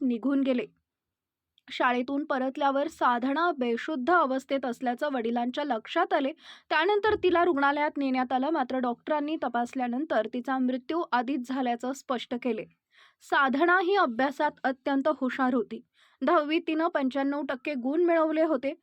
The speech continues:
वडिलांशी रागात बोलताना तिनं, "पप्पा, तुम्ही कलेक्टर झाला नाहीत ना, तुमचंही कमी मार्क्स आले होते ना?" असं उलट उत्तर दिले.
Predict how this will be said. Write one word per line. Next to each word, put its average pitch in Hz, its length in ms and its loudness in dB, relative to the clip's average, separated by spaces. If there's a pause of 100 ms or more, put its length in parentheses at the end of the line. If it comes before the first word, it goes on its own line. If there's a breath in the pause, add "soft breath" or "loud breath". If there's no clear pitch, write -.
(240 soft breath)
वडिलांशी 349 560 2
रागात 330 400 4
बोलताना 285 480 0
तिनं, 294 260 -2
"पप्पा, 285 480 0
तुम्ही 349 260 2
कलेक्टर 330 480 0
झाला 269 340 0
नाहीत 311 300 -2
ना, 240 160 -2 (120)
तुमचंही 302 480 0
कमी 370 280 2
मार्क्स 349 420 2 (100)
आले 277 260 0
होते 320 320 0
ना?" 233 160 0 (340 loud breath)
असं 311 340 2 (100)
उलट 349 360 6
उत्तर 320 340 0
दिले. 254 280 0